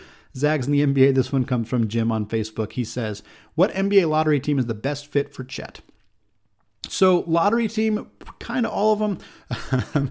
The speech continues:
<laughs> That's a bit of a cop-out. I'll go into more detail, certainly. Uh, but it's hard to not want a guy like this. You know, he's, he's so long, he's so athletic, he's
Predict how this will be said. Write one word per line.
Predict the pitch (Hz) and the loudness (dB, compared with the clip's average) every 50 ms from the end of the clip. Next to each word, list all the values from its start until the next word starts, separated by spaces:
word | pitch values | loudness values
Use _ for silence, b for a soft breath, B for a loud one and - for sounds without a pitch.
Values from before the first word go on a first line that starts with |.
| - - | -6 -12
<laughs> | - - | -14 -2
That's | - 170 - - | 0 0 0 0
a | 147 | 0
bit | 131 165 175 | 0 2 2
of | 170 151 | 2 0
a | 143 | -2
cop-out. | - - 151 151 151 151 151 151 139 | -2 -2 -2 -2 -2 0 0 0 0
I'll | 127 123 | 0 0
go | 131 139 135 | 2 4 4
into | 135 131 123 | 4 4 4
more | 127 127 127 123 | 2 2 2 2
detail, | 113 117 120 117 - 127 123 123 | 2 0 -2 -2 -2 -2 -2 -2
certainly. | 117 - 131 127 127 127 123 120 117 113 B B B B B B B | -2 -2 -2 -2 0 0 0 0 -2 -4 B B B B B B B
Uh, | 147 131 131 | -4 -2 0
but | 120 147 - - | 0 0 0 0
it's | 175 - - | 0 -4 -2
hard | - 202 196 170 | 0 2 2 2
to | 175 | 2
not | 170 160 151 151 147 | 0 0 0 0 0
want | 135 135 135 131 | 2 2 2 2
a | 123 | 0
guy | 117 117 113 | 0 -2 -4
like | 107 104 107 - | -4 -6 -8 -10
this. | - - - - | -14 -16 -12 -10
You | 139 127 | -8 -6
know, | 120 | -6
he's, | 120 - 127 120 117 113 - - | -6 -4 -4 -4 -4 -6 -6 -8
he's | 147 127 131 120 110 | -4 -4 -4 -2 -4
so | - - - 147 151 | -4 2 4 4 4
long, | 147 135 127 127 127 127 123 123 120 | 6 4 4 4 4 4 2 2 0
he's | 104 120 113 - - | 0 -2 -2 -2 -2
so | - 139 135 135 | 0 2 2 2
athletic, | 131 127 117 - - 127 117 117 117 113 - - B B B B B B | 2 0 -2 -2 -4 -4 -2 -2 -2 -4 -4 -6 B B B B B B
he's | B - 131 127 120 107 - - | B -2 0 0 0 0 -2 -6